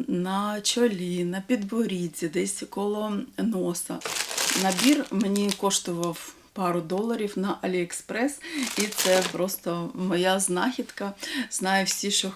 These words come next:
хто купив ці спонжі, е, дуже раді. До речі, їх можна використовувати ще і для тональної основи. Ось бачите, я наносила і тональний крем, дуже класно. Зараз х-, хотіла розказати вам ось про цю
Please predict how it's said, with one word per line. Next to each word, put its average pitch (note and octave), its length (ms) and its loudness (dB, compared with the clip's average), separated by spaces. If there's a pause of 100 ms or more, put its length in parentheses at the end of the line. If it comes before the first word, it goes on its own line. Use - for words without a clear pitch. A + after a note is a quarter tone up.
хто - 180 0 (100)
купив G3 380 0
ці - 180 -2
спонжі, A3 560 0 (540)
е, E3+ 200 -2
дуже G3+ 340 0
раді. F3 300 -2 (440)
До F#3+ 120 2
речі, G3+ 380 4
їх A3+ 300 2
можна F#3+ 300 0
використовувати F3 800 -4
ще F#3+ 380 2
і G3+ 160 -2
для E3+ 160 0
тональної D4+ 520 2
основи. B3 460 -2
Ось F3+ 160 -6
бачите, E3+ 540 -4
я E3 220 -2
наносила E3+ 840 0
і F3 180 -2
тональний E3 480 -2
крем, C#4 400 0 (120)
дуже G#3 220 -4
класно. - 380 -6
Зараз A#3+ 380 4
х-, - 220 -2 (100)
хотіла A3 540 0
розказати F#3 680 0
вам G3+ 320 -2
ось G3 220 -2
про E3+ 180 -4
цю G#3 380 -2